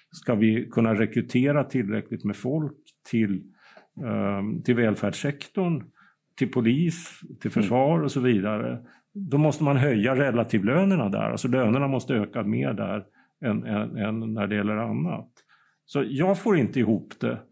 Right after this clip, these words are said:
Speaker 1: Och nu ska jag svara direkt på din fråga. Jag får inte ihop det med att vi ska ligga kvar på, på nuvarande skattekvot.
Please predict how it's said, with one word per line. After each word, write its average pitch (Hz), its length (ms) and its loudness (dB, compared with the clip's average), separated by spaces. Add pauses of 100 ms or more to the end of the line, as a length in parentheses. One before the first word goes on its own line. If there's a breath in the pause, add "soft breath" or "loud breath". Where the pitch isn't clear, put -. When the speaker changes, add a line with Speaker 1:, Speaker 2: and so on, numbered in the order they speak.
(180)
Speaker 1:
Och 139 80 -6
nu 127 180 0
ska 117 120 -2
jag 113 80 -2
svara 120 280 0
direkt 147 340 0
på 147 60 -2
din 104 160 0
fråga. 107 480 -6 (400 soft breath)
Jag 170 300 0
får 175 160 2
inte 143 200 4
ihop 113 360 2
det 120 100 2
med 104 160 4
att 104 140 -2
vi 113 60 -2
ska 113 160 -2
ligga 101 280 0
kvar 110 400 0
på, 110 320 -4
på 113 140 -6
nuvarande 101 880 -4
skattekvot. 120 720 -10